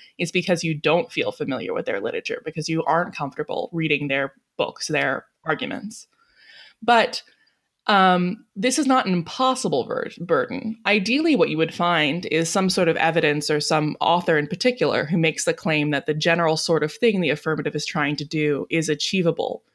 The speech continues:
with whatever T shell you're doing. So that would typically be something that says you can do this type of attitude, this type of approach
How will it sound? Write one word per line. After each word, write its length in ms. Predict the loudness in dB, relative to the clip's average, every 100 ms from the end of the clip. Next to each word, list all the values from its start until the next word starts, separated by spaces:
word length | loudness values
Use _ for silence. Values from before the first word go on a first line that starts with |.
| _ _ _ 2
with 180 | 2
whatever 320 | 4 0 2 -2
T 220 | -4 -6
shell 260 | -2 -2
you're 140 | -2 -4
doing. 340 | -4 -6 -6 -10 _ _ _ _ -4
So 320 | 2 4 4
that 240 | 4 2
would 180 | 2 0
typically 440 | 0 0 2 0
be 440 | 0 0 -2 -2 -8 _
something 380 | -2 0 2 0
that 160 | 0
says 480 | 0 0 2 -2 -6
you 180 | -6 -8
can 280 | -2 -2 0
do 320 | -2 0 0
this 260 | 2 2
type 280 | 0 -2 -2
of 100 | 0
attitude, 640 | 0 2 2 0 -4 -4 -4
this 160 | -6
type 240 | -4 -6 -4
of 140 | -6
approach 760 | -10 -6 -2 0 0 -6 -10